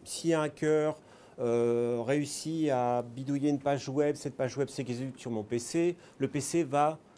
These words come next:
trouver ce, cette vulnérabilité dans mon poste pour faire des choses pas prévues. La vulnérabilité peut toucher tout, tout morceau de logiciel, aussi bien les caméras I P,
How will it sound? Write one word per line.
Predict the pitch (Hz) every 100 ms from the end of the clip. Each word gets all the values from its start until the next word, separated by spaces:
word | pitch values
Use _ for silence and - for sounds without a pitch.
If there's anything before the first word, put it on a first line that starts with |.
| - - - -
trouver | - 160 156 175 175
ce, | - - - - 160 160 156 - -
cette | - - 143
vulnérabilité | 147 160 147 147 160
dans | 185
mon | 135
poste | - 147 175 175 - - - - -
pour | - 147 160 156 - - - - - -
faire | - 156
des | 147
choses | - 156 156
pas | 151
prévues. | - 123 90 - - - - - - - - - - - - - - - 480 - - - - - - - -
La | 170
vulnérabilité | 190 196 185 160 165 151 - 208 240
peut | - 180
toucher | 175 170 - 214
tout, | 214 202 156 - -
tout | - 233 190 - - - - -
morceau | 165 160 - 185
de |
logiciel, | 160 143 143 - 113
aussi | 117 147
bien | 131 139
les | 131
caméras | - 117 117
I | 113
P, | 113 180 214